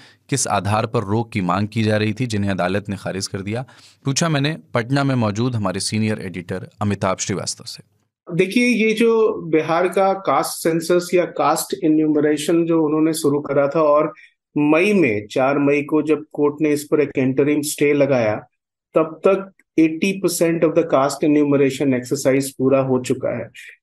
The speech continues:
Speaker 2: इसके खिलाफ जो public interest litigations लाए गए थे, उसमें चार या पांच मुख्य दलीलें दी गई थी। पहला ये था कि ये state government के कॉम्पिटेंस में नहीं है। दूसरा, क्या ये state government के legislature के द्वारा?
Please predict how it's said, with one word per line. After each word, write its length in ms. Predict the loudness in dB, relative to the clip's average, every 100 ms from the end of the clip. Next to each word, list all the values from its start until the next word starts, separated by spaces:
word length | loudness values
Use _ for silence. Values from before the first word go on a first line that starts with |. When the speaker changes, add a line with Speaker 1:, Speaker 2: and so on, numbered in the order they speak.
| -2
Speaker 2:
इसके 340 | 0 2 0
खिलाफ 500 | 0 2 4 4 2 2
जो 100 | 2
public 520 | 2 2 2 0 0
interest 480 | -2 2 0 2 0
litigations 760 | 0 2 2 0 0 -2 0
लाए 260 | 2 4 4
गए 200 | 4 2
थे, 200 | 0 0
उसमें 400 | 2 2 -2 -2
चार 360 | 0 0 2 2
या 120 | 0
पांच 400 | 0 0 0 0
मुख्य 320 | 0 0 0
दलीलें 460 | 4 4 4 4 4
दी 160 | 2
गई 180 | 2 -2
थी। 160 | -4 -14 -14 -20 -20 _ 0
पहला 320 | 2 4 4
ये 200 | 4 2
था 460 | 0 0 0 -4 -14 _
कि 60 | -4
ये 180 | 0 -2
state 360 | 2 0 2
government 400 | 2 2 2 0
के 80 | -2
कॉम्पिटेंस 840 | -2 -2 0 -2 -2 -2 -2 -2 0
में 140 | 2
नहीं 400 | 2 0 2 2
है। 300 | 2 -2 -4 _ _ -8
दूसरा, 600 | -2 -2 0 2 0 -2 -14 _ _
क्या 180 | 0 2
ये 280 | 4 4 4
state 440 | 2 0 2 2
government 480 | 2 2 2 0 0
के 140 | 0 0
legislature 800 | 0 0 0 0 2 2 2 0
के 200 | 0 0
द्वारा? 460 | 2 0 -2 -6